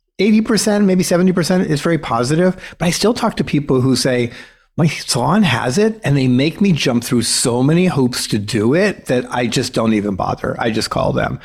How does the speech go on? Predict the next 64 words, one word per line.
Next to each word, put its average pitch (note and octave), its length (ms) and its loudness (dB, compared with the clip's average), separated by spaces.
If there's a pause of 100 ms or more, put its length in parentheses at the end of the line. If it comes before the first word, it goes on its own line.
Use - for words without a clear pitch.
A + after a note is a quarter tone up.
(120)
I - 60 -2
mean, C#3+ 120 2
they F3+ 120 2
don't G3+ 180 2
necessarily E3 400 2
leave C3 220 2
the - 60 -4
salon. A#2+ 520 -2
They C3 200 0
don't. G#2+ 380 -2
I A#2+ 140 0
would, G#2+ 280 0
by - 140 -4
the A2+ 100 -6
way. A#2 280 0
If - 100 -4
you A#2+ 80 2
don't B2+ 120 2
have B2 120 0
online A2+ 300 0
booking, A2+ 280 -2 (240)
I B2+ 100 -2
can't D3+ 260 -2
go F#3 100 2
to G3 80 2
you D3+ 140 2
because B2+ 240 -2
I B2+ 60 0
have B2 100 0
a A#2 60 0
busy A#2+ 260 -2
life, A#2 340 -2
and, A#2+ 200 0 (280)
you C3 80 0
know, A#2+ 120 0
I, B2+ 120 -2
it's B2 240 -2
just, - 240 -4
I, B2+ 80 -2 (220)
I C#3 100 0
need D#3 260 2
it. - 300 -4
You A#2+ 80 0
know, A2+ 220 0
I B2 100 -2
need D3+ 220 2
it. A#2 240 -2
And, A#2+ 200 -2
and A#2 320 -2
even C#3 220 0
if C#3+ 100 -2
I C3 100 2
love D3+ 260 0
you, A#2 300 2 (600)
y-, A#2+ 220 -2
you B2 120 -2
gotta, B2+ 400 -2
you A#2+ 140 0
gotta A#2 320 0 (200)
give A#2+ 160 0
me A#2+ 80 0
that A2 220 -2
booking D3+ 240 0
option. - 320 -4